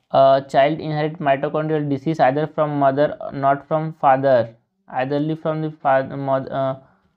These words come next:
entirely। बिल्कुल सही बात है,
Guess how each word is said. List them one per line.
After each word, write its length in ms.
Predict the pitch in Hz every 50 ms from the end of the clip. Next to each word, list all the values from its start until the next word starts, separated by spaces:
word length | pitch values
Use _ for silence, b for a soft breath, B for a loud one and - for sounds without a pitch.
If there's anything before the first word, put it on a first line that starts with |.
| _ _ _ _ _ _ _ _ _ _ _ _ _ _ _ -
entirely। 600 | 135 139 143 139 143 - 123 123 139 143 143 135
बिल्कुल 280 | 131 135 131 139 156 156
सही 160 | - 156 151
बात 280 | 143 139 127 123 123 151
है, 180 | 160 180 175